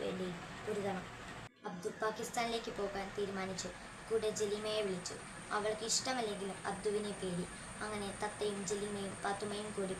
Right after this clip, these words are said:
പാകിസ്ഥാനിലേക്ക് പുറപ്പെട്ടു. പാത്തുമ്മയ്ക്കും പോകാൻ ഇഷ്ടമില്ല. പോകുമ്പോൾ ദുരിതങ്ങൾ മാത്രമാണ് അവൾക്ക് നേരിടേണ്ടി വന്നത്. വെള്ളം പോലും കിട്ടാതെ പാത്തുമ്മ മരിച്ചു.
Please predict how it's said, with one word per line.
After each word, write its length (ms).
പാകിസ്ഥാനിലേക്ക് 760
പുറപ്പെട്ടു. 460
പാത്തുമ്മയ്ക്കും 520
പോകാൻ 340
ഇഷ്ടമില്ല. 420
പോകുമ്പോൾ 400
ദുരിതങ്ങൾ 460
മാത്രമാണ് 460
അവൾക്ക് 400
നേരിടേണ്ടി 460
വന്നത്. 300
വെള്ളം 240
പോലും 300
കിട്ടാതെ 320
പാത്തുമ്മ 380
മരിച്ചു. 340